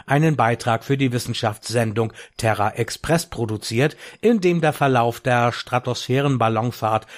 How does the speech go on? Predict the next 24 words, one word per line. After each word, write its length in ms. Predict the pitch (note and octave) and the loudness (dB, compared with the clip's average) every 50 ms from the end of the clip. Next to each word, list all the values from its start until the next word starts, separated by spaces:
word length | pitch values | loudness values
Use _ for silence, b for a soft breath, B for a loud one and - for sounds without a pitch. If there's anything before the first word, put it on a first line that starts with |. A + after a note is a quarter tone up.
| B B | B B
vom 300 | - - C3+ B2+ C3+ C3 - | -4 -2 0 0 0 -2 -6
zehnten 400 | - - C3 A#2+ A#2 - B2 A#2+ | -4 -2 -2 0 0 -2 -2 -2
August 480 | G#2+ A#2 A2+ B2+ C#3 C3 - - - | -2 0 2 2 2 0 0 -4 -4
nacherzählt 720 | A#2 G#2 G#2 F#2 - G2+ F#2+ - - - G#2+ G2 G2 F2+ - | -2 -2 -2 -4 -6 -10 -12 -10 -6 -4 -2 -2 -2 -4 -6
wird. 300 | F2+ F2+ E2+ F#2+ - - _ _ _ B B B B B B B B - | -6 -6 -6 -8 -10 -16 _ _ _ B B B B B B B B 0
Der 100 | D#3+ E3 | 0 2
Start 380 | - - F#3 F#3+ G#3 G3+ - | 2 2 4 4 2 2 2
war 160 | D#3 D3+ D#3 D3 | 2 2 2 2
vom 220 | - D#3 D3 C#3 | 2 0 0 0
Flugplatz 680 | - - D3+ D#3 - _ - C#3 B2+ B2 - - - - - | 0 0 0 0 0 _ 0 0 2 2 0 -2 -8 -12 -12
Flensburg-Schäferhaus 1200 | - - C#3 C3 C3+ B2+ - - B2 A#2 - - - D3+ F3 F3 - A#2+ G2+ G2 G2+ A2+ D#3 - B B B B B | -4 -2 0 0 0 -2 -4 -4 -4 -4 -4 -2 0 0 0 2 2 0 0 2 2 2 2 0 B B B B B
durch 220 | - G#3 A3+ - | 0 0 0 2
Mitglieder 560 | - F3+ E3+ F3 - D3 D#3 D#3 C#3 C#3+ C3+ C3+ | 0 -2 -2 -2 -2 0 0 2 4 4 2 4
der 120 | D#3 D3+ | 2 0
Flensburger 540 | - - C3+ B2+ - - - C3+ A#2+ A#2 A2+ | 2 0 0 0 0 -2 -2 -2 -2 -2 -2
Funkamateure 920 | - - C3 - - - A#2 A#2 A#2 A#2 - - A#2 G#2+ A2 G#2 A2 G#2+ B B B B | -4 -4 -6 -6 -4 -2 0 0 0 -2 -2 -2 -2 0 0 0 -2 -4 B B B B
von 240 | - - C#3 C3+ B2 | -2 0 0 0 0
Z 240 | - C3 A#2+ - - | 0 -2 -4 -2 -4
neunundsiebzig 760 | A#2+ A2 G#2+ G#2 G#2 F#2 - B2 B2 - - - A#2+ A2+ - | -4 -4 -2 -2 -4 -4 -6 -8 -8 -8 -8 -8 -6 -6 -4
und 240 | - A#2 A#2 - - | -6 -6 -6 -6 -6
Mike 340 | G#2 G2 G2 G2+ - - G2 | -4 -4 -4 -4 -6 -8 -10
null 140 | F#2+ F#2 F#2+ | -10 -8 -4
drei 240 | G2 G2+ A#2+ D3 D#3 | 0 2 2 2 2
erfolgt 560 | D3 D3 C3+ - - B2+ B2+ C3 B2+ - | 0 -2 -2 0 0 2 2 2 0 -2